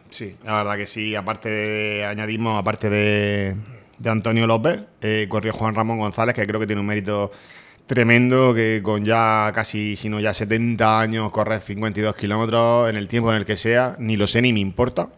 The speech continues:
si no se desplazó del punto A al punto B y terminó en línea de meta, pues, chapó. Juan Carlos Hernández, que decir que, que, oye,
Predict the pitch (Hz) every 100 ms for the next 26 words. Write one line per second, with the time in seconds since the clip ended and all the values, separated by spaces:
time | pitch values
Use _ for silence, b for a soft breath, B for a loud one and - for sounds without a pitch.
0 | _ - 98 98 98 87 107 - 135 120
1 | 117 117 113 107 92 107 104 101 113 120
2 | 104 95 95 104 107 101 98 104 107 120
3 | 120 131 123 - - - 101 101 - 95
4 | 110 131 - B B B B - 120 113
5 | 127 131 123 131 123 120 113 101 120 123
6 | 117 107 101 95 92 92 101 107 110 98